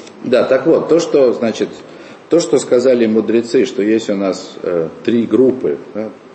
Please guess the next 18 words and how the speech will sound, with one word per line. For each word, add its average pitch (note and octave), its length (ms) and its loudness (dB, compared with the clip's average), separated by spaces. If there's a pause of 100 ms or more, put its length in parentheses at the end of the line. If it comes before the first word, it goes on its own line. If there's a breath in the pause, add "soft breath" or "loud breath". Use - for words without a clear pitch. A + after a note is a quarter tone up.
(420 loud breath)
три C3 160 2
приговора, A2+ 800 2 (360)
значит, D#2+ 320 -14 (120)
на, E2+ 420 -8 (520)
в E2+ 140 -10
день B2 240 2
суда, E2+ 580 -2 (680 loud breath)
э, E2 280 -6 (2000)
э, D2+ 200 -12 (140)
Йом B2 460 2 (100)
Моэд D3 460 2
Гуладин G#2 560 2
Аколь, D#2+ 400 -2 (120)
то G#2+ 60 0
есть F#2+ 180 -2
имеется B2+ 480 2
в G#2+ 160 -4
виду A2+ 500 2